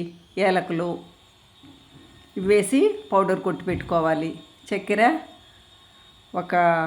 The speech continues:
పావు కప్పు అండి, స్వీట్ ఉండాలి కదా, అందువల్ల. కొద్దిగా పాలు తీసుకుని దీంట్లో కార్న్ ఫ్లోరు, బియ్యం పిండి వేసుకోవచ్చు, లేదైనా గోధుమ పిండి అయినా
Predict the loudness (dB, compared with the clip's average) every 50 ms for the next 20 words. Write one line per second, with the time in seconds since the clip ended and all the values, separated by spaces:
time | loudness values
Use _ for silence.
0 | -4 -8 -12 -18 -6 2 4 6 6 6 4 2 0 2 2 2 2 2 0 -2
1 | -4 -4 -10 -18 -20 -20 -20 -20 -20 -20 -20 -20 _ -20 -20 _ -20 -20 _ _
2 | _ _ _ _ _ _ _ _ _ _ _ _ _ _ _ _ _ _ _ _
3 | _ _ _ _ _ _ _ _ _ _ _ _ -8 -4 -2 -2 -2 -2 -2 -2
4 | 0 2 2 0 0 -2 -4 -2 -2 -2 -2 -4 -6 -10 -14 -10 -6 -4 -2 -2
5 | -2 -2 -2 -4 -6 -8 -12 -20 _ _ _ _ _ _ _ _ _ _ _ _
6 | _ _ _ _ _ _ _ _ _ _ _ _ _ _ _ _ _ _ _ _
7 | _ -6 -4 -2 -2 -2 -2 -2 0 2 2 2 2 2 2 0 0 -2 -2 -4
8 | 0 2 2 2 2 -2 -8 -14 -18 -14 -2 -2 0 0 0 0 0 2 2 2
9 | 2 0 -2 -2 -6 -10 -18 -20 -20 _ _ _ _ _ _ _ _ _ -2 0
10 | 0 0 0 -2 -2 -2 0 0 0 0 -2 -2 -2 -2 -4 -6 -12 -20 _ _
11 | _ _ _ -4 0 0 0 0 0 -2 -2 -2 -2 0 0 0 0 0 -2 -4
12 | -4 -6 -4 -4 -4 -4 -4 -6 -4 -4 -2 0 0 0 0 0 0 0 -2 -2
13 | 0 0 0 0 0 -2 -2 -2 -2 -2 0 0 0 2 2 2